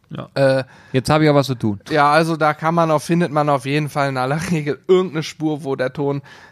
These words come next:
Speaker 2: halbwegs passt. Hoffen
Speaker 1: Ja.
Speaker 2: wir. Hoffen wir. Bislang war's okay. <laughs>
Speaker 1: Also hier im Podcast müsste er eigentlich immer ziemlich gut sein. Da hab ich bisher noch nie was Negatives gehört.
Speaker 2: Ja gut, hier sitzen wir ja auch immer vor einem Setup, bewegen den Kopf, wenn möglich, nicht und babbeln hier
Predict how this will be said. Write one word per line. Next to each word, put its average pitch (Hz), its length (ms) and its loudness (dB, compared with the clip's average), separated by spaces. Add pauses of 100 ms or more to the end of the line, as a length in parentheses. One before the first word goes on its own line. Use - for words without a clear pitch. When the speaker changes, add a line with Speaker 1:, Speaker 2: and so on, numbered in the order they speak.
Speaker 2:
halbwegs 143 600 0
passt. - 420 -14 (340)
Hoffen 131 280 0
Speaker 1:
Ja. 120 40 -6
Speaker 2:
wir. 107 200 -4 (120)
Hoffen 165 340 -2
wir. 113 160 -10
Bislang 135 440 -8
war's 135 200 -6
okay. 113 260 -8 (200)
<laughs> 143 220 -12
Speaker 1:
Also 139 160 0
hier 165 180 4
im 180 80 0
Podcast 185 480 2
müsste 185 300 4
er 160 80 2
eigentlich 165 280 0
immer 151 240 0
ziemlich 127 280 -2
gut 151 200 -2
sein. 214 380 -2 (240)
Da 127 80 0
hab 139 60 2
ich 139 40 -2
bisher 139 260 -2
noch 127 80 -2
nie 165 180 0
was 208 260 0
Negatives 135 640 -2
gehört. 113 400 -2 (100)
Speaker 2:
Ja 131 100 0
gut, 131 220 0
hier 139 140 0
sitzen 143 340 0
wir 143 100 4
ja 139 140 4
auch 131 140 2
immer 147 260 2
vor 139 340 2
einem 131 160 -2
Setup, 151 400 0
bewegen 147 380 0
den 143 160 0
Kopf, 151 240 -2
wenn 156 160 2
möglich, 151 260 2
nicht 151 220 0
und 143 340 -4
babbeln 147 340 2
hier 147 360 0